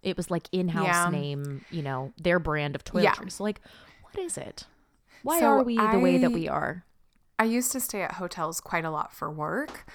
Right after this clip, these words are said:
Speaker 2: Um, and yeah, at first I was like, "Sweet," like,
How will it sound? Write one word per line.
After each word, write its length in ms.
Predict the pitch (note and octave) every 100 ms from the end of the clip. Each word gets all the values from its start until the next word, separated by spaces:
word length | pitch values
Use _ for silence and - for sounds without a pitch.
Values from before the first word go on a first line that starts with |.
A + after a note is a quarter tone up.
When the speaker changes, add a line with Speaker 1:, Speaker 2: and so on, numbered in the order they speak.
| - - - - -
Speaker 2:
Um, 580 | F#3 E3+ D#3+ F3 - - - - _ -
and 360 | F#3+ F3 E3+ E3+
yeah, 120 | F#3+
at 140 | -
first 300 | - G3 G3
I 60 | F3
was 220 | E3 D#3+
like, 220 | - - -
"Sweet," 600 | - C#4 D4 C#4+ C#4+ -
like, 160 | B3+